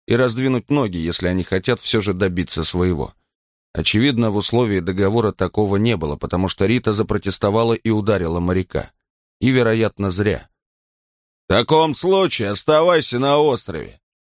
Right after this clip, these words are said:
сказал парень и отвесил ей пощечину. «Проваливай!» Нета обратила взгляд на Вигу,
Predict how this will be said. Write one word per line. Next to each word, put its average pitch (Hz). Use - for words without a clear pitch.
сказал 90
парень 120
и 104
отвесил 120
ей 113
пощечину. 87
«Проваливай!» 160
Нета 120
обратила 107
взгляд 98
на 101
Вигу, 92